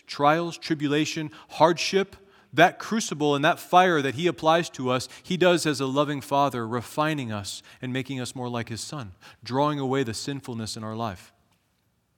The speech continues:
He will preserve your soul. That's how he protects us.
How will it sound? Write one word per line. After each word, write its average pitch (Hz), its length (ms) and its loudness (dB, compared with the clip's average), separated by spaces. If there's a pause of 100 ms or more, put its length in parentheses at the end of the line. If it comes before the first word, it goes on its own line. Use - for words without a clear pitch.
(340)
He 208 360 2
will 160 380 4
preserve 143 800 -2
your 123 340 -2
soul. 107 960 -8 (720)
That's - 420 -2 (280)
how 113 180 -4
he 104 80 -8
protects - 420 -12
us. - 360 -16